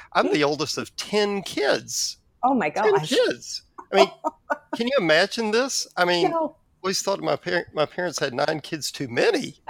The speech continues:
Speaker 1: right?
Speaker 2: <laughs>
Speaker 1: I'm just thinking, like, I wanna talk to them and say, like, "N-, now, y'all know how this is happening, right?"
Speaker 2: <laughs> Yes. You know the
Speaker 1: But
Speaker 2: cause and effect here. <laughs>
Speaker 1: Right,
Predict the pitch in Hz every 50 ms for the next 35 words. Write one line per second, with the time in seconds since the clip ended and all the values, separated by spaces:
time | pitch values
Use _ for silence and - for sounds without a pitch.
0 | 320 359 - - 370 359 359 - - - 294 - - - - - - 302 - -
1 | - - - 226 - - - 233 - 214 190 190 185 175 175 - 165 165 180 180
2 | 170 156 - - 160 170 170 165 - 165 160 160 147 143 - - 170 156 147 139
3 | 135 - _ _ - - _ _ _ _ - 160 - - _ 185 170 160 160 165
4 | 160 156 165 - - 143 156 147 180 208 233 240 226 226 220 170 156 196 180 151
5 | 170 156 - 151 120 - 143 226 320 311 - - - - - - - - 151 185
6 | 226 359 339 - - 285 - - 359 370 - - 339 - - _ - - _ -
7 | 320 247 - - - 269 - - - - - - - - - - - - 277 254
8 | - - - - - - - - 220 233 240 254 294 269 294 220 - 240 233 247
9 | 240 - 196 190 160 - - 202 190 185 - - 156 - - - - - - -
10 | 349 370 403 427 480 466 - - 302